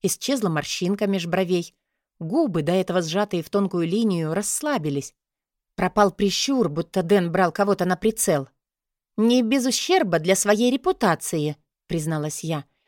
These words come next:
И тут же увидела, как к стилу возвращается выражение лица, с которым самое то встречать с пульсаром в руках нежить или плохие вести,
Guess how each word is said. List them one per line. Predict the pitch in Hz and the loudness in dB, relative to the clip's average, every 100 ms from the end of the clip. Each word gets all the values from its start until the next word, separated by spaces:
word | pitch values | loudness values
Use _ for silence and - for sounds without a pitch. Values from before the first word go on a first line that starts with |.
| _ | _
И | 220 | -6
тут | 208 294 208 | -2 -2 0
же | 240 | 0
увидела, | 226 247 233 202 160 147 _ | 2 0 2 2 0 -8 _
как | 202 - - | -4 -4 -8
к | - | -10
стилу | - - 262 277 165 | -10 -4 -2 0 0
возвращается | 165 160 190 - 247 233 208 | -2 0 -2 0 0 2 0
выражение | 170 175 190 233 220 180 | 2 2 2 2 2 0
лица, | 160 156 - 277 196 - _ _ _ | -2 -4 -2 -2 -4 -8 _ _ _
с | - | -6
которым | - 339 302 285 | -2 0 2 0
самое | 247 427 403 370 | -2 -2 0 0
то | 240 196 165 | 0 0 0
встречать | - - 185 - 208 202 | -4 -4 -4 0 0 -2
с | |
пульсаром | - 196 180 214 190 170 | -2 -2 0 0 0 0
в | |
руках | 170 - 247 - | -4 -2 -4 -2
нежить | 240 320 165 - - _ _ | -2 0 -4 -8 -18 _ _
или | 202 190 | 2 2
плохие | - 196 - 254 | 2 0 0 -2
вести, | 247 220 - - 156 | 0 0 -2 -6 -8